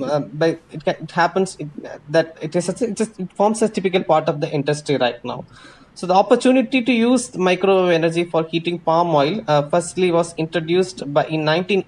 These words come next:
eighties by Tan, uh, by Tan, who investigated the dielectric properties and, uh, moisture loss of the fresh fruit palm oil during the heating process. So ever since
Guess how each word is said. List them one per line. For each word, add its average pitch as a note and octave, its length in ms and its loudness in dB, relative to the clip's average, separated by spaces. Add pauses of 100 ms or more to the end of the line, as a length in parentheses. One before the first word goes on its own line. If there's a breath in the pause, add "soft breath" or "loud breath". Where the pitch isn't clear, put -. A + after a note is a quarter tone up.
eighties G3+ 500 0
by D3+ 180 0
Tan, C3 440 -2
uh, C#3+ 100 -6
by C#3+ 160 0
Tan, D#3+ 440 0
who F3 160 0
investigated F3 840 0
the D#3 80 0
dielectric D3 720 0
properties C3+ 580 -2
and, C#3+ 240 -2 (320 loud breath)
uh, C#3 80 0
moisture D#3 540 2
loss C#3 260 2
of C3 120 -6
the D3 100 0
fresh D#3 300 -2
fruit G3 280 -2
palm C3+ 240 2
oil C3+ 160 2
during C3 240 0
the C#3 80 -4
heating C3+ 380 -4
process. - 420 -8 (460 soft breath)
So F3+ 240 -2
ever G3 200 6
since B3 440 2